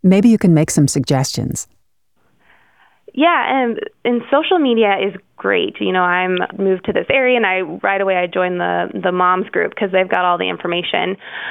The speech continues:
Speaker 2: Um, and so I think social media is a great place to get information. I think patients just need to be a little bit careful 'cause sometimes you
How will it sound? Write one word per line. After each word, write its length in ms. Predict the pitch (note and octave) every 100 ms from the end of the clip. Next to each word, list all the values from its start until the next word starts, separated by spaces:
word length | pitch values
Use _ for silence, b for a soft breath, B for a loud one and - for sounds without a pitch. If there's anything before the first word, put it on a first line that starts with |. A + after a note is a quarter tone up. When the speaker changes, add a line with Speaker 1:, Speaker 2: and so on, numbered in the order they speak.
| B
Speaker 2:
Um, 240 | - G#3 G3
and 140 | G#3 G#3
so 80 |
I 100 | A#3+
think 160 | B3 D4 -
social 300 | G#3 G#3 A#3
media 380 | G#3 F#3+ G3 F#3+
is 60 | F3+
a 80 | F3+
great 480 | - F#3 F3 F#3+ -
place 420 | - F#3 F3 F#3 - -
to 100 | F#3 F3 -
get 280 | D#3+ E3+ -
information. 960 | F#3 F#3 F#3+ F3 E3+ F#3 - C#4 F4 E4+ -
I 100 | G3+
think 260 | G#3 A#3 A3+ _ -
patients 400 | A3 G#3+ G#3 G3
just 160 | G3
need 200 | G3 F#3+
to 100 | F#3+
be 200 | F#3 F3+
a 100 | E3+
little 180 | E3+ F#3
bit 220 | F#3 -
careful 400 | - F3+ F#3 C4
'cause 140 | - A3
sometimes 380 | - B3 B3+ F#3+
you 100 | F3